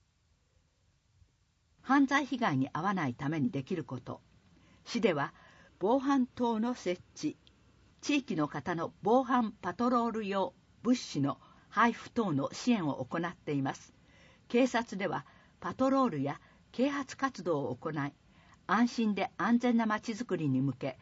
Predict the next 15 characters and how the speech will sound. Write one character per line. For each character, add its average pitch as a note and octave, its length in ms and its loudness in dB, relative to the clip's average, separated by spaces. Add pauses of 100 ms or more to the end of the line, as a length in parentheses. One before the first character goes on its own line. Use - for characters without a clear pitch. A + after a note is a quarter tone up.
(320)
活 F3+ 300 -8
動 G#3 180 0
し - 80 -10
て F3 140 -2
い D#3 80 -2
ま C3+ 140 0
す。 - 180 -18 (560)
今、 F#3+ 260 2 (220)
皆 A#3 220 4
さ A3+ 180 0
ん E3+ 60 -2
が D3 100 -4
で D3 120 -4
き - 140 -8
る C#3+ 140 -6